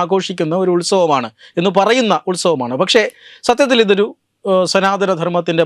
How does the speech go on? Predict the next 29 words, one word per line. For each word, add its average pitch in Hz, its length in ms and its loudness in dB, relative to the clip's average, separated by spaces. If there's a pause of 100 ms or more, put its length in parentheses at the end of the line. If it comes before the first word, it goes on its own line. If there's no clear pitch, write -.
ഭാഗമായിട്ടുള്ള 165 640 -2 (100)
അല്ലെങ്കിൽ 160 360 -4
ഹിന്ദുക്കൾ, 175 440 0 (580)
ആ, - 20 4 (300)
ആഘോഷിക്കുന്ന 170 640 -2 (140)
ഒരു 165 140 0
ഉത്സവമാണ് 156 560 -2 (100)
പൊങ്കൽ. 185 260 0 (460)
ഹിന്ദുക്കളുടെ 202 520 2 (100)
ഒരു 170 120 -2
ഉത്സവമാണ്. 143 500 0
അതുകൊണ്ട് 190 380 0
തന്നെ 180 180 2 (360)
ഹിന്ദുക്കളുടെ 233 520 2
ഒരു 214 120 2
ഉത്സവത്തിന് 185 600 -2
പ്രമാണിച്ച് 175 540 0
ഇത്തരത്തിൽ 170 380 0 (400)
മൂവായിരം 196 480 2
അല്ലെങ്കിൽ 175 280 -2
രണ്ടായിരത്തി 185 400 0
അഞ്ഞൂറ് 180 300 -2
രൂപയൊക്കെ 175 480 2
കൊടുക്കുക 170 320 2 (200)
എന്ന് 165 140 0
പറഞ്ഞാൽ 160 320 0 (300)
അതൊരു 190 220 2
അധിക 226 220 0 (160)
ചെലവാണ് 180 400 2